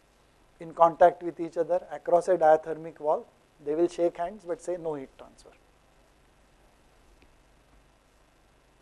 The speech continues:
This is the definition of what we mean by isothermal states. And the,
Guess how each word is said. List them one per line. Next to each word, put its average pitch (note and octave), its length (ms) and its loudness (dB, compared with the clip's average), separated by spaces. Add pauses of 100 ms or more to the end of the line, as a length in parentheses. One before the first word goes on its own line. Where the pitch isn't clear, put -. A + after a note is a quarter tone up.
(340)
This F#3 200 0
is A3 120 0
the G#3 120 6
definition F#3 600 -2
of F3 180 -2
what D#3 220 -2
we F3+ 140 -4
mean E3 280 -14
by F#3+ 140 -4 (120)
isothermal C3+ 520 -18
states. - 440 -20 (760)
And G#3+ 280 2 (960)
the, E3 300 12